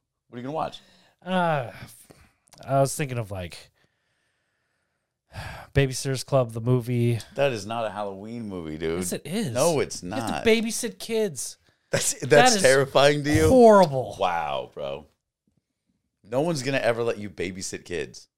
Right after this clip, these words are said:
Speaker 2: No.
Speaker 1: No.
Speaker 2: I babysit a dog, and I'm the best.
Speaker 1: The dog's dope.
Speaker 2: I'm like,
Speaker 1: What's his name? Ma-
Speaker 2: cool, Mac.
Speaker 1: Mac. <laughs> Mac and me, you gotta start
Speaker 2: It's
Speaker 1: something.
Speaker 2: Mac and me.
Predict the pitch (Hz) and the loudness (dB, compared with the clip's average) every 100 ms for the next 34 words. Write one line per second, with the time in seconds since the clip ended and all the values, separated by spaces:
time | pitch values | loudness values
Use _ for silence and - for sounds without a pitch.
0 | _ _ 156 247 311 175 135 120 - _ | _ _ -4 0 4 4 2 -2 -10 _
1 | _ 90 233 196 262 226 - 180 - 190 | _ 0 2 4 2 2 0 0 2 4
2 | 190 170 143 151 160 139 - 226 185 131 | 6 6 4 0 0 -2 0 2 2 0
3 | - - - _ _ - 92 73 - 67 | -6 -10 -18 _ _ -2 -2 -2 -8 -8
4 | - 214 185 - _ _ _ _ _ - | -2 2 2 0 _ _ _ _ _ -10
5 | 117 143 160 151 135 95 190 127 - 127 | -8 -4 -4 -6 -8 -6 -6 -6 -12 -6
6 | 135 117 - 92 76 - - - - - | -4 -4 -2 -2 -2 -4 -16 -16 -16 -8
7 | - - 165 _ - _ _ _ - - | -8 -8 -12 _ -20 _ _ _ -20 -20
8 | _ _ _ _ _ _ _ 98 123 127 | _ _ _ _ _ _ _ -6 -4 -4
9 | 107 104 120 131 107 98 95 226 95 95 | -6 -6 -8 -6 -2 -2 -2 -4 -2 -2
10 | 180 170 190 190 185 170 160 156 127 110 | -4 0 2 2 2 -4 -4 -4 -4 -8